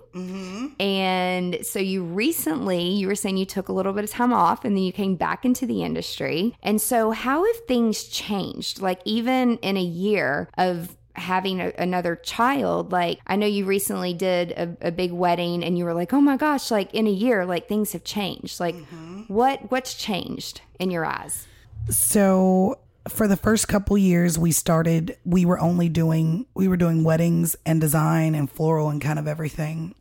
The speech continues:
Speaker 1: And then I did this one wedding. We all take that one wedding where we have a gut feeling like, "Oh, this may be more work than I can handle," but financially the struggle's real, and I,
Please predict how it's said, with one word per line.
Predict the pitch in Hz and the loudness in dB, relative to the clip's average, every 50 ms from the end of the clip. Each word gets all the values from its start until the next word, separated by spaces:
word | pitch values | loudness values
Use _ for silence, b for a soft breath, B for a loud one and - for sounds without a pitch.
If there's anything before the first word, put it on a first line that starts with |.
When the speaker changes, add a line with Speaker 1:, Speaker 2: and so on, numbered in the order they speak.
| _ 170 | _ 0
Speaker 1:
And | 175 185 185 180 | 2 2 4 4
then | 175 170 165 | 4 2 2
I | 160 160 | 2 0
did | 156 - 160 156 151 | 0 -2 -4 -4 -2
this | - 160 156 - - | -4 -4 -4 -4 -2
one | 156 151 156 165 180 190 247 | 0 0 0 0 0 -2 0
wedding. | 175 165 156 147 143 147 151 160 170 180 - - - | 0 0 0 0 0 0 0 -2 -2 -4 -8 -10 -6
We | 151 151 175 165 | -2 0 0 2
all | 156 151 156 160 | 2 0 0 -2
take | - - 156 165 160 - - | -2 -4 -4 -4 -4 -4 -4
that | 156 156 - 156 | -4 -4 -2 -4
one | 156 156 156 156 | -4 -2 -2 -2
wedding | 151 151 151 156 160 160 | -2 -2 -2 -2 -4 -4
where | 156 151 151 | -4 -4 -4
we | 151 165 165 | -4 -6 -6
have | 156 151 165 160 165 | -6 -6 -6 -6 -6
a | 160 | -6
gut | 156 156 156 160 - - | -8 -6 -8 -8 -8 -10
feeling | - - - 151 156 156 151 151 151 151 151 | -10 -10 -8 -6 -6 -6 -4 -4 -4 -4 -4
like, | 151 151 156 160 - - - | -6 -6 -8 -8 -10 -8 -6
"Oh, | 160 160 165 170 170 175 175 | -4 -4 -4 -4 -4 -4 -4
this | 175 175 170 - - | -4 -6 -6 -6 -6
may | - 180 180 | -4 -4 -4
be | 170 180 185 | -2 0 0
more | 185 185 180 180 185 185 | 2 2 2 2 0 0
work | 185 180 190 196 202 - | 0 -2 -2 -4 -4 -6
than | - 196 196 | -4 -2 -2
I | 202 202 | -2 -2
can | 202 - 214 | -4 -4 -6
handle," | 180 180 214 233 254 247 262 254 254 254 233 | -4 -2 0 0 0 0 0 -2 -2 -2 -4
but | 202 185 190 - 190 190 196 202 196 | -4 -4 -4 -2 -2 -2 -2 -4 -6
financially | - - - - 180 180 180 175 175 170 170 180 214 254 - - - 180 160 160 160 160 | -8 -10 -8 -6 -4 -2 -2 0 0 0 0 0 0 0 0 -2 -4 -6 -6 -6 -6 -6
the | 156 160 147 | -6 -6 -6
struggle's | - - - 156 151 151 160 165 180 185 185 | -6 -4 -4 -6 -6 -6 -6 -6 -6 -6 -4
real, | 185 190 196 196 185 185 180 180 | -2 -2 -2 0 0 -2 -2 -2
and | 175 165 | -4 -4
I, | 160 165 165 | -4 -6 -8